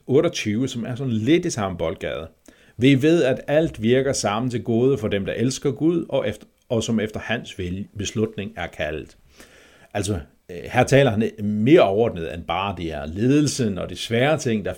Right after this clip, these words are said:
fører, at, at, hvor Gud på en eller anden måde kan bruge til at tale til os. Her gør han det endnu mere bredt, at alt, som kristne oplever, vil Gud på en eller anden måde, øh, øh, øh, få det til at virke sammen til gode.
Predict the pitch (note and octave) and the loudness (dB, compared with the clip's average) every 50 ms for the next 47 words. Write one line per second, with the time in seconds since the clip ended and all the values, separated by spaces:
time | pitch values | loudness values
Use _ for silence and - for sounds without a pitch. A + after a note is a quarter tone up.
0 | - - G#2 G2+ G#2 G2+ G2 F#2 - _ _ _ - G2 G2+ G2 D2+ E2+ F2 - | -6 -4 -2 0 0 -2 -4 -6 -10 _ _ _ -6 -4 -4 -4 -4 -6 -6 -8
1 | - F#2 G#2 F#2+ E2+ - A#2 A2+ A2+ A2 - G#2+ G2+ G2+ G2+ G2+ G2 F#2 F#2 F#2+ | -8 -6 -6 -6 -4 -2 0 0 0 0 0 -2 -2 -2 -2 -4 -4 -6 -6 -8
2 | F2+ G2 E2 - F2 G2+ G#2 A2 G#2+ - - - - G2+ E2+ - - G2 G#2 A2+ | -8 -10 -10 -8 -6 -4 -2 -2 -4 -6 -8 -12 -10 -10 -8 -6 -4 -4 -2 -2
3 | A2+ A2 - F#2+ E2 E2 E2+ E2+ - - - _ _ - A2 - A#2+ G#2+ G2+ G#2 | -4 -4 -6 -6 -6 -6 -8 -10 -12 -16 -20 _ _ -6 -4 0 0 0 0 -2
4 | - - C3+ C3+ F3+ F#3 C#3 G#2 D#2+ D2 - - C#2+ C#2 - - - _ - - | -4 -2 0 0 2 2 2 0 0 -2 -6 -6 -8 -8 -8 -12 -20 _ -20 -20
5 | - - _ - - - - - - - - - C3 G3+ G#3 D#3 - - - - | -20 -20 _ -6 -4 -2 -2 -2 -4 -8 -2 2 6 6 6 6 4 -6 -14 -10
6 | - B2+ A2+ G#2+ G2+ G2 - - - A#2+ D3 C#3+ - - - - - A#2 C#3 D#3 | -6 -4 -2 -2 -2 -4 -8 -4 -2 -2 -2 -2 -4 -10 -12 -8 -4 -4 -4 -4
7 | - - A#2 G#2+ G#2 G2+ G2+ A2 D3 E3 F#3 D#3+ C3 C3+ C3+ C#3+ D3 C#3+ C#3 B2 | -4 -4 -4 -4 -4 -2 0 2 2 2 2 0 0 2 2 2 2 0 -4 -10
8 | - - - E3 E3 E3+ E3 - - - - C#3+ C#3 A2+ G#2 G2 G#2 G#2+ A2 A2 | -10 -10 -8 -6 -4 -4 -4 -6 -8 -8 -6 -4 -2 0 0 2 2 2 2 0
9 | G#2+ - - - - - - - - F#2+ F#2 F2+ F2 F2 F2 E2+ E2 - - - | 0 -6 -16 -20 -20 -20 -20 -14 -10 -8 -6 -4 -4 -4 -4 -6 -6 -10 -14 -20
10 | _ - E2+ E2 D#2+ D#2+ D#2+ D#2 - _ _ _ _ _ _ _ _ _ _ _ | _ -8 -6 -4 -4 -4 -6 -8 -10 _ _ _ _ _ _ _ _ _ _ _
11 | - - E2 D2 C#2 B1+ B1 A#1+ A#1 A#1+ A1+ - G#2+ - - - - C#3 C#3 C#3+ | -10 -8 -6 -6 -4 -6 -6 -8 -8 -10 -10 -12 -16 -18 -6 2 6 8 8 8
12 | C#3+ C#3 - C3+ A#2+ A2 F2+ F2+ G2+ A2+ A#2 B2 C3+ C#3+ C#3+ - - G2+ F2 F2 | 6 4 0 0 0 0 -2 -2 0 2 2 2 2 0 -2 -4 -2 -4 -4 -2
13 | G2 G#2+ A2 - - G#2+ G#2+ G#2+ - A#2 A#2+ C3 C#3+ C#3+ C3+ A2 - | -4 -4 -6 -4 -2 -4 -2 0 0 2 4 4 6 6 4 4 2